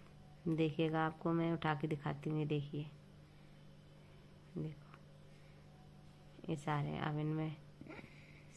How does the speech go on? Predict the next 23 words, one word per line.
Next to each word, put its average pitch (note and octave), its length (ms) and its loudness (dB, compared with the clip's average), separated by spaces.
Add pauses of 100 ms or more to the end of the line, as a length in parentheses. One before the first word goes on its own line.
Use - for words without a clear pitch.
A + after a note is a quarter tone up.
सब D#3+ 120 4
में E3 320 4 (180)
यही D#3+ 260 4
मिट्टी E3+ 380 0
भर D3 260 2 (120)
के, F3 80 4
नहीं, G3 200 6 (1200)
नीम A#3 280 12
खली G#3+ 220 12
मिला G3 320 10 (140)
के G#3 140 10
और G3+ 60 8
फिर F#3 180 6
बीज D3+ 280 8
लगा C#3+ 240 10
देंगे D3 280 6
तोरई D3 440 4
का। C#3 220 -4 (4000)
और F#3 120 6
दोस्तों, F#3 360 6
मेरे F#3 300 10
सारे E3+ 400 8
ये F3 220 8